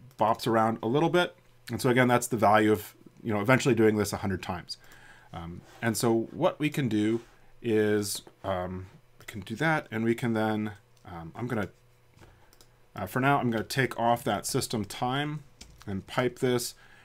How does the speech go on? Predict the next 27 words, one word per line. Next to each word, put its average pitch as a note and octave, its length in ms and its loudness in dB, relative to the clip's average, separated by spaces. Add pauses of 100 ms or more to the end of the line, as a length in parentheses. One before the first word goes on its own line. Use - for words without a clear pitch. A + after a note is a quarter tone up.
(120)
and A2 100 -8
I A#2+ 100 0
will B2 140 2
do A2+ 300 4
a G2+ 300 2
group B2+ 460 0 (520)
by, A2 600 -2 (440)
um, F2+ 500 -4 (600)
what G#2+ 80 -6
did G#2 60 -2
I - 20 -2
say, F#2 200 -4
region B2+ 680 2 (140)
and G2 260 -6
N A2 320 -2
R G#2 280 -4
Ns, E3 440 -4 (1040)
and G#2+ 100 -6
I'll G2 80 -4
do G#2+ 140 -2
a G2+ 60 -4
summarize, B2+ 880 0 (500)
and G2+ 320 -4
I G#2 200 -2
can G#2 200 -4
say, G2+ 760 -4 (340)
um, E2+ 500 -14